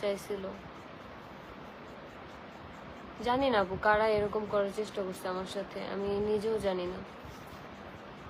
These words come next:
কুত্তা সবসময় পায়ের নিচে পর্যন্তই কামড়াইতে পারবে। এখানে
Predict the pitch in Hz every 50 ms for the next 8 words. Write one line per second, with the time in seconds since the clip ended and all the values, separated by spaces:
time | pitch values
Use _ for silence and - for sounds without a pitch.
0 | - - - - - - - - - - - - - - - - - - - -
1 | - - - - - - - - - - - - - - - - 247 220 - -
2 | - 240 214 226 214 208 - - 220 220 214 202 - 208 202 202 202 208 208 208
3 | 208 202 - - 214 208 - 208 202 190 202 202 196 - 214 202 - 196 190 190
4 | 185 185 190 190 - 196 - 196 185 185 185 190 196 - - - - - - -
5 | - - - - - - - - - - - - - 294 226 208 - - 220 214
6 | 220 214 220 220 233 247